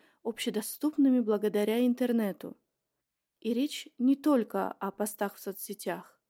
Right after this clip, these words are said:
Желающих заниматься литературным творчеством все больше. При этом исчезают возрастные барьеры.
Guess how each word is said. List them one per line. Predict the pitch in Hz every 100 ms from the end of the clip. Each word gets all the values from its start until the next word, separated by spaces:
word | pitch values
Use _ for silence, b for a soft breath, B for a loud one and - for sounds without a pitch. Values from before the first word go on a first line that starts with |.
| _ _ _ _ _ _
Желающих | 220 233 226 294 277 254
заниматься | 233 247 240 240 240 220
литературным | 214 233 226 220 240 240 226
творчеством | 220 254 - - - 254
все | 247 - 240
больше. | 208 214 185 - - - _ _ _ _ _ _ _ _ _ _ _
При | 240 240
этом | 277 277 247 240 - _ _ _
исчезают | 240 - 247 262 285 277
возрастные | 247 262 262 269 269
барьеры. | 247 269 254 220 190 208